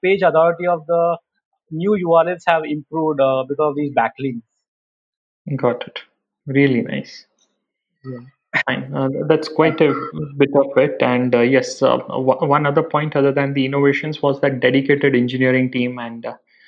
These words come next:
Speaker 2: I believe you are the, one of the very few organizations in India which would have a dedicated, uh, engineering team for S E O related activities.
Speaker 1: Yeah, I think, uh, we are privileged because, uh, the management was able to understand, and also, uh, we were able to show those results continuously.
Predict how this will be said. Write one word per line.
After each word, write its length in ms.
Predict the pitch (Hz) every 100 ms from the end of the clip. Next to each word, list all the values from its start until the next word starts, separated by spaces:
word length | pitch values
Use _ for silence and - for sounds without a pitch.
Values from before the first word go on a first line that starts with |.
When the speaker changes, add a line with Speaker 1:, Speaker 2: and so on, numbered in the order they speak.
| _ -
Speaker 2:
I 60 | 127
believe 300 | 131 151 139
you 160 | 127 127
are 200 | 131 131
the, 280 | 131 131 127 _ _ _
one 180 | 131 139
of 140 | 139 151
the 160 | 135 135
very 200 | 127 147
few 260 | 165 165 131
organizations 1160 | 135 139 135 131 135 135 135 143 143 143 - - _ _ _
in 160 | 135 135
India 380 | 135 131 135 131
which 240 | 127 -
would 140 | 131 127
have 180 | 131
a 60 | 127
dedicated, 880 | 123 123 131 135 131 135 131 127 123
uh, 100 | 110 - _ _ _ 131
engineering 560 | 127 135 135 135 131
team 240 | 131 131 127
for 240 | 117 120
S 240 | - 120
E 80 | 135
O 40 | 123
related 460 | 120 120 - 117
activities. 720 | 110 - 117 113 113 - - _ _ _ _ -
Speaker 1:
Yeah, 240 | 143 135
I 140 | 131 135
think, 260 | 160 165
uh, 160 | 156 147
we 120 | 151
are 40 | 160
privileged 540 | 165 151 165 175 175
because, 400 | 156 165 160 151
uh, 300 | 147 139 139
the 100 | 139
management 440 | 139 147 160 160 147
was 160 | 147
able 140 | 143 147
to 80 | 139
understand, 440 | 127 131 139 139
and 100 | 143
also, 600 | 135 135 135 156 151 147
uh, 160 | 135 131
we 120 | 143
were 100 | 139
able 180 | 135 135
to 80 | 139
show 180 | 143
those 220 | 139 143 123
results 320 | 120 127 -
continuously. 720 | 123 120 127 123 120 120